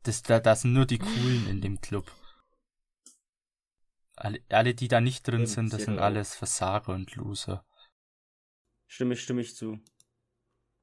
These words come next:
Speaker 1: So.
Speaker 2: Ansonsten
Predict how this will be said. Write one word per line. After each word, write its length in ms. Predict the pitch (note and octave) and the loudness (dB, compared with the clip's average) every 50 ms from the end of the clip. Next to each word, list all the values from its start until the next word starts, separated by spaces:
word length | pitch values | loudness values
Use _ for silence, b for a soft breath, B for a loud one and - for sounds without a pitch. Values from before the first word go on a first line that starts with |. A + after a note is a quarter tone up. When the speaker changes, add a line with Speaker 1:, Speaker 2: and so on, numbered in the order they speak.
| _ _ _ _ _ _ _ _ | _ _ _ _ _ _ _ _
Speaker 1:
So. 400 | - - - - G2+ F#2+ - - - - - _ _ _ _ _ _ _ _ _ _ _ _ _ _ _ _ _ _ _ _ - | -20 -16 -8 -4 -4 -4 -4 -4 -8 -16 -20 _ _ _ _ _ _ _ _ _ _ _ _ _ _ _ _ _ _ _ _ -6
Speaker 2:
Ansonsten 1700 | - G2+ G#2+ A2 A#2 A#2 G#2+ A2 - - - - A#2 A#2 B2+ D3 E3 E3 - - - - C#3+ C#3+ D3 D3 D3+ D#3+ D#3+ D#3+ D#3 D#3 D3+ C#3+ | -2 0 0 2 0 0 -2 -4 -6 -10 -4 -2 0 2 2 0 0 -4 -8 -10 -6 -4 -2 -2 -2 -2 -4 -6 -6 -8 -8 -8 -10 -12